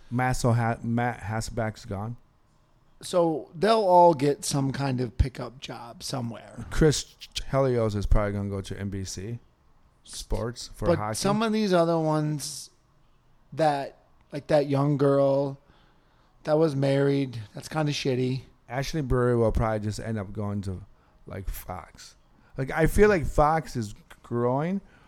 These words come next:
Speaker 1: or I could see, like, an online YouTube channel growing with all these other analysts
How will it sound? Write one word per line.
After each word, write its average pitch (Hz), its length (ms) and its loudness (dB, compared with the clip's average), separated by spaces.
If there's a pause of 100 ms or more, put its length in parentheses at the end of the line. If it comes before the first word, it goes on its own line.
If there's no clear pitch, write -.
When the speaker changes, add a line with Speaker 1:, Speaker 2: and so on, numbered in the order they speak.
(140)
Speaker 1:
or 139 180 2
I 147 100 2
could 147 180 -4
see, 165 400 0
like, 135 240 2
an 120 120 -4
online 123 760 -4
YouTube 113 600 -4 (480)
channel 113 500 -4 (300)
growing 110 640 -2 (340)
with 110 220 -2
all 113 180 -2
these 113 220 -4
other 117 280 -4
analysts 104 720 -8